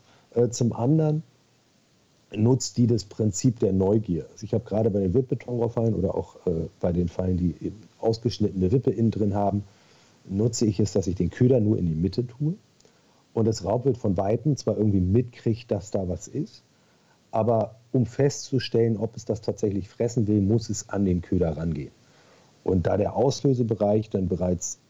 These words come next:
ja, das gesamte Rohr von einem Meter oder eben ein Ausschnitt von achtzig Zentimeter ist, tritt das Raubwild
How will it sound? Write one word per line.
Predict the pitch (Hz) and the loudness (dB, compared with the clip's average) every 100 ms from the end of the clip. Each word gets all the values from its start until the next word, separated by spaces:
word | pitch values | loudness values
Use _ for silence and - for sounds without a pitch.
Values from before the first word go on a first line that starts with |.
| _ _ _ _ | _ _ _ _
ja, | - - | -14 -12
das | - | -6
gesamte | - 92 90 95 92 87 - | -4 -2 -2 0 -2 -2 -2
Rohr | 87 104 120 | 2 4 2
von | 117 95 | 0 -2
einem | 104 107 | 0 2
Meter | 101 113 110 87 | 2 2 0 0
oder | 95 92 | -2 0
eben | 92 87 | 0 -2
ein | 85 | -2
Ausschnitt | 92 120 - 117 117 | -2 -2 0 -2 -2
von | 104 | -4
achtzig | 113 - 110 | -4 -2 -4
Zentimeter | - 98 95 92 104 87 | -2 0 2 2 0 -2
ist, | 90 - _ - _ - | -6 -8 _ -20 _ -14
tritt | - 123 | -2 2
das | 127 - - | 2 -2 -2
Raubwild | 107 110 117 101 | -4 0 0 0